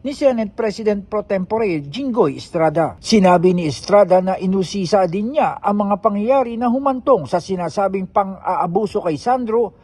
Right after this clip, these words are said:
at sinimulan niya ito sa palitan ng text messages ni na Sandro at Nones hanggang sa magpahiwatig na ang senador ukol sa droga.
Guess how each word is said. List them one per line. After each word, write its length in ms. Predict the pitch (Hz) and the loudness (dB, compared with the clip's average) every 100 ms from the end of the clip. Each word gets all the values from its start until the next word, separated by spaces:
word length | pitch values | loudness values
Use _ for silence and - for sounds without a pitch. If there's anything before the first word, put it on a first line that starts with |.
| - | -10
at 160 | - 277 | -6 -4
sinimulan 480 | 311 294 285 277 262 | -4 -4 0 2 2
niya 160 | 254 | -2
ito 160 | 240 254 | 0 0
sa 160 | - 180 | 0 -4
palitan 560 | - 185 180 185 180 | -2 0 0 0 -2
ng 160 | 165 151 | -2 -2
text 240 | 185 - | -4 -4
messages 640 | 180 165 233 233 220 139 - - - 240 | -8 -8 -8 -2 -2 -2 -10 -20 -16 -6
ni 80 | 269 | -2
na 80 | |
Sandro 480 | 262 - 233 220 220 | -2 0 0 0 2
at 160 | 220 - | 0 0
Nones 560 | 233 240 277 175 - - | -2 0 0 -2 -8 -6
hanggang 320 | 175 175 185 | -4 -2 -2
sa 80 | 156 | -2
magpahiwatig 720 | 180 170 180 151 160 160 165 | -2 -4 -2 0 2 2 0
na 160 | 165 175 | -6 -6
ang 80 | 147 | -4
senador 720 | 180 185 247 190 165 160 - - | -2 -2 2 2 2 -2 -16 -4
ukol 480 | 302 262 202 143 127 | 0 0 0 -2 0
sa 160 | 202 | 0
droga. 560 | 180 170 180 170 135 | 2 4 2 2 0